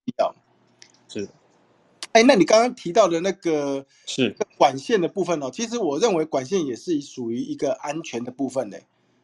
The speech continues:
Speaker 2: 嗯，没错，
Speaker 1: 因为
Speaker 2: 没错。
Speaker 1: 尤其你刚刚讲那个三四十年的房子，基本上那个年代的，我觉得用电量跟现在完全是两码子事啊。
Speaker 2: 对，
Speaker 1: 所以如果说你的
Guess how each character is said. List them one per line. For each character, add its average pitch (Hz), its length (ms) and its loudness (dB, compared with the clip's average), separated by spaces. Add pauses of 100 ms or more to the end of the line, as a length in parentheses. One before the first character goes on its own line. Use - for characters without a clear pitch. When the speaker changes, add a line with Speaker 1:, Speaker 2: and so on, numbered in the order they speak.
(320)
Speaker 2:
嗯， 120 240 2
没 110 100 0
错， 120 260 6
Speaker 1:
因 110 60 6
为 - 40 2
Speaker 2:
没 95 80 -8
错。 - 140 -10 (480)
Speaker 1:
尤 202 160 6
其 214 140 0
你 170 100 4
刚 185 140 4
刚 202 80 2
讲 151 160 2
那 170 80 0
个 165 100 0
三 185 260 0
四 180 220 -4
十 151 220 -4
年 139 140 -2
的 143 80 -2
房 139 220 -2
子， 131 140 -6
基 202 160 -8
本 180 140 -2
上 180 200 0
那 214 100 4
个 202 120 0
年 143 240 -2
代 165 180 6
的， 127 420 -2 (320)
我 147 140 0
觉 220 120 2
得 220 80 6
用 214 200 6
电 202 200 4
量 190 180 4
跟 196 120 -2
现 196 200 -4
在 180 140 2
完 156 200 -2
全 160 220 -6
是 180 140 -4
两 143 180 -4
码 208 200 -6
子 - 100 -20
事 - 280 -10
啊。 - 100 -18 (960)
Speaker 2:
对， 113 120 -2
Speaker 1:
所 240 120 6
以 240 60 2
如 135 240 -2
果 - 40 -8
说 175 140 4 (160)
你 156 140 4
的 151 80 -2